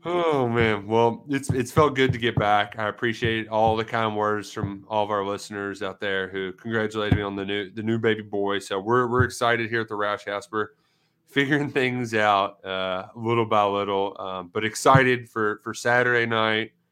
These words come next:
Should be a good one. Um, excited to throw some more Port Royal plants on my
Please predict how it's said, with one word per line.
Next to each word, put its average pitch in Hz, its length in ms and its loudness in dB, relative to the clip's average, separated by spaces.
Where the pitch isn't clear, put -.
Should 147 280 2
be 135 140 2
a 127 60 2
good 120 240 2
one. 107 420 0
Um, 95 440 -6
excited 123 480 0
to 110 80 -4
throw 117 180 -2
some 113 180 -6
more 113 140 0
Port 113 260 2
Royal 113 220 0
plants 117 380 -4
on 107 80 -10
my 95 80 -10